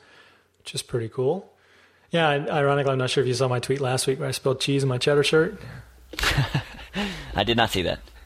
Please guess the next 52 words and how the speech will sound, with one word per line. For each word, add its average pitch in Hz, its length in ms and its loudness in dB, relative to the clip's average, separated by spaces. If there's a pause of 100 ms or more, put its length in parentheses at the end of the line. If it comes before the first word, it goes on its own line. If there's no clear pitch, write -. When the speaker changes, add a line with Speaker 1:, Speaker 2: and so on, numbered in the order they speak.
Speaker 1:
Oh, 160 260 2
the 143 160 2
irony 139 320 0
was 123 140 -2
painful. 131 480 -2 (380)
Speaker 2:
Do 151 100 2
you 196 60 4
know 226 140 4
where 202 140 4
the 190 120 0
name 180 180 2
Cheddar 170 280 2
even 147 180 0
came 147 200 -2
from? 170 260 0
I, 110 160 2
I 107 40 0
mean, 110 120 0
I 110 80 0
just 110 200 -2
assume 107 480 0 (200)
it 104 120 0
was 98 200 0
kinda, 95 420 0 (100)
I 104 80 0
think 127 200 -2
he's 117 140 0
a 101 80 4
burger 104 380 2
enthusiast, 98 560 0
so 95 100 0
I 90 120 2
just 92 240 -6
assume 95 420 -2
it - 80 -8
came 98 220 -4
from, 98 500 -4 (540)
I - 100 -4
don't 110 100 0
know. 135 200 0 (500)
Speaker 1:
I 123 80 0
don't 127 240 0
know. 165 260 2
We'll 123 180 0
have 123 160 -2
to 135 80 0
ask 131 200 0
Sam 147 240 0
on 131 60 -4
a 123 60 -6
future 135 280 -8
show. 165 280 -2